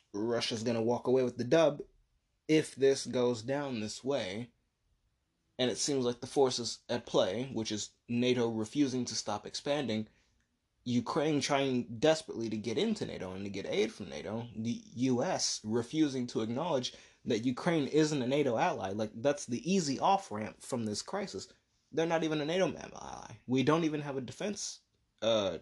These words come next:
guarantee for them. We have no reason to be over there. The, the off-ramp from this crisis is right there, but we're not taking it. Uh, no one wants to back down, even though we have no business in Ukraine.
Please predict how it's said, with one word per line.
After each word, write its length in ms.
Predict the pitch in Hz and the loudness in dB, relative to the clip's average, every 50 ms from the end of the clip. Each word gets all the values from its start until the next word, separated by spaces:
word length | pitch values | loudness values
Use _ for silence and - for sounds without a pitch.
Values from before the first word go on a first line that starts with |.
| - _ _ - - | -10 _ _ -8 2
guarantee 540 | 131 131 127 127 120 117 - - 190 180 | 2 2 4 4 0 -2 -2 -2 -4 -4
for 280 | 170 - 185 190 254 190 | -2 -2 -4 -4 -2 -2
them. 200 | 120 113 139 156 _ _ _ _ _ _ _ _ _ _ | -2 -4 -4 -6 _ _ _ _ _ _ _ _ _ _
We 140 | - 180 190 | 2 4 4
have 120 | 202 185 180 | 4 4 4
no 200 | 180 175 180 185 | 2 0 0 0
reason 300 | 185 196 196 185 180 170 | 0 0 0 0 -2 -2
to 60 | 165 | -2
be 100 | 156 175 | -2 -2
over 180 | 214 208 160 | -2 -2 0
there. 220 | 139 139 139 139 - - _ _ _ _ _ _ _ _ _ _ - | 2 2 2 2 0 -6 _ _ _ _ _ _ _ _ _ _ 0
The, 220 | 131 147 147 143 135 131 | 2 4 4 4 2 4
the 160 | 131 147 139 | 4 4 6
off-ramp 800 | - 147 165 180 170 - - 131 127 131 143 139 135 117 107 - - - | 6 4 2 2 2 -2 -4 -2 0 0 2 0 0 -2 -6 -12 -18 -16
from 320 | - - 156 139 139 135 | -8 -2 -2 -2 0 2
this 180 | 135 127 123 - | 0 0 0 -2
crisis 520 | - - 165 160 165 156 - 123 - - | -6 -4 -6 -6 -6 -6 -8 -8 -8 -8
is 180 | 120 110 110 107 | -8 -8 -8 -8
right 640 | 113 117 120 123 127 131 139 147 160 156 127 131 | -8 -4 -2 0 2 2 2 2 2 0 -2 0
there, 420 | 151 165 165 143 110 101 110 117 - _ _ _ _ _ _ _ _ _ _ _ _ _ - | 2 2 4 4 2 0 -2 -6 -8 _ _ _ _ _ _ _ _ _ _ _ _ _ -4
but 80 | 120 117 | -4 -2
we're 120 | 113 110 | -2 0
not 220 | 113 127 135 - - | 0 -2 -2 0 0
taking 280 | 160 165 165 165 139 | -2 -2 0 -2 0
it. 160 | 135 135 - - _ _ - - - - _ - - _ _ - | 0 0 -2 -4 _ _ -20 -20 -20 -20 _ -20 -20 _ _ 0
Uh, 340 | 131 127 127 127 127 123 123 123 | 4 6 8 8 8 6 4 2
no 160 | 135 147 156 | 2 2 2
one 180 | 165 165 160 156 | 2 2 2 0
wants 220 | 156 143 - - | 0 -2 -4 -8
to 80 | - 139 | -4 0
back 240 | 151 143 135 131 | 0 0 0 0
down, 300 | 147 160 160 147 143 135 | -2 -2 -2 -2 -2 -2
even 260 | 131 143 135 135 131 127 | -2 -2 -2 -2 -2 0
though 120 | 127 127 | 0 0
we 140 | 123 123 117 | 0 -2 -2
have 180 | 120 135 120 | -4 -4 -4
no 200 | 123 127 127 123 | -2 -2 -2 -2
business 400 | 120 127 131 127 127 117 107 - | 0 0 -2 -2 -2 -6 -6 -6
in 120 | 113 104 98 | -6 -4 -4
Ukraine. 640 | 98 98 - - - 160 160 147 135 127 120 120 | -6 -8 -10 -6 -4 0 2 2 2 2 0 -2